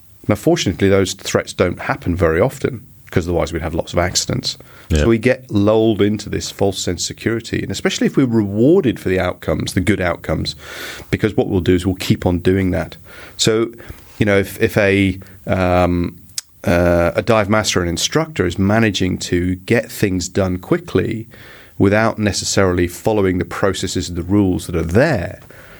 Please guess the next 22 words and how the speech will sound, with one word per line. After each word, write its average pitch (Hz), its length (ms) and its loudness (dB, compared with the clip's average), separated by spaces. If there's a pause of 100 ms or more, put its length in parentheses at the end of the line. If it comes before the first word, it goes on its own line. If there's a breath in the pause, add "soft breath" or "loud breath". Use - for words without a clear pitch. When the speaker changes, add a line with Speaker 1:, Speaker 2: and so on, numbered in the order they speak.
(180 loud breath)
Speaker 1:
and 92 120 2
the 95 40 4
dive 139 240 2
center 92 260 -2
manager 90 300 0
goes, 85 160 0
"Hey, 110 120 2
Matt, 90 260 -2 (280)
good 104 160 2
on 90 140 -2
you. 78 160 -6 (480 loud breath)
You're 87 100 4
managing 95 360 2
to 92 100 -2
get 92 140 2
all 92 100 -2
those 82 200 -2
fill-, 90 360 0
those, 87 240 0
those 85 200 -2
tanks - 420 -4
filled, - 360 0